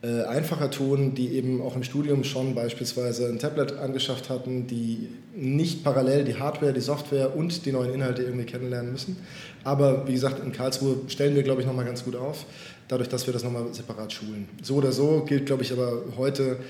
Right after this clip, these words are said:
ähm, ich hab immer wieder Diskussionen, gerade in Ethik mit, mit Referendaren, die sagen, „Ich will aber gar kein Smartphone aus irgendwelchen individuellen Vorlieben.“ Äh, ich sage ihnen, sie werden um digitale Medien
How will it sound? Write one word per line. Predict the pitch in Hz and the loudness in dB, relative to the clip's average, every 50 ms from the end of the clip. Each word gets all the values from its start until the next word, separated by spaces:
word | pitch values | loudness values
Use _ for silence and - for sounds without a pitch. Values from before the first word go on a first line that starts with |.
| - - - - - - | -14 -16 -18 -12 -6 -2
ähm, | 127 127 127 123 127 123 127 131 - - | 0 0 2 2 0 -2 -2 -4 -6 -10
ich | - - | -8 -8
hab | 127 120 | -6 -2
immer | 139 135 135 131 | 0 0 2 4
wieder | 131 131 135 | 4 4 4
Diskussionen, | 127 123 - - 135 120 113 131 135 143 143 143 139 135 135 135 | 4 2 0 0 -2 0 2 4 4 4 4 4 4 2 2 0
gerade | 135 123 127 127 127 | 0 0 2 2 2
in | 127 127 131 139 | 2 2 2 0
Ethik | 143 143 147 143 127 - - - 135 | 0 2 2 0 0 -2 -6 -4 -4
mit, | 131 127 123 - - - | -2 -2 -2 -4 -6 -4
mit | 135 127 123 - | -4 -4 -4 -4
Referendaren, | 123 127 - 131 127 123 123 127 135 135 | -6 -4 -2 -2 -2 0 0 0 0 0
die | 131 | 0
sagen, | 123 117 127 127 127 139 | 0 2 0 0 0 -2
„Ich | 135 - - | -4 0 2
will | 143 175 185 | 4 4 6
aber | - 131 139 131 | 6 4 2 4
gar | - 131 135 | 4 2 2
kein | 131 - 139 135 135 131 131 127 - - - - | 2 0 0 0 0 0 -2 -4 -8 -12 -10 -8
Smartphone | - - 131 135 139 - - 147 147 156 165 175 170 - | -4 -2 0 0 0 0 2 2 2 4 2 0 0 -2
aus | 131 123 131 | -2 -2 0
irgendwelchen | 147 135 135 139 135 127 127 135 131 | 2 2 4 4 4 2 2 0 -2
individuellen | 135 131 123 123 127 123 127 127 127 127 127 127 123 123 - - - - - - - | -2 -2 0 0 0 2 2 2 2 2 2 0 -2 -4 -6 -10 -14 -16 -18 -18 -4
Vorlieben.“ | - 165 175 170 165 165 160 160 160 160 160 - - | 2 4 6 6 6 6 4 4 4 2 0 0 0
Äh, | 139 139 139 135 135 135 135 139 135 - - | 2 4 4 4 4 4 2 2 0 -2 -2
ich | - - - | -4 0 2
sage | 147 143 135 147 | 4 4 4 4
ihnen, | 143 139 131 | 2 4 4
sie | 127 131 | 4 4
werden | 135 143 143 143 147 156 | 6 6 6 6 4 2
um | 156 139 139 139 135 | 2 4 4 4 4
digitale | 143 139 139 135 139 139 139 135 | 4 2 2 2 2 2 4 2
Medien | 135 139 156 160 160 | 2 2 4 4 2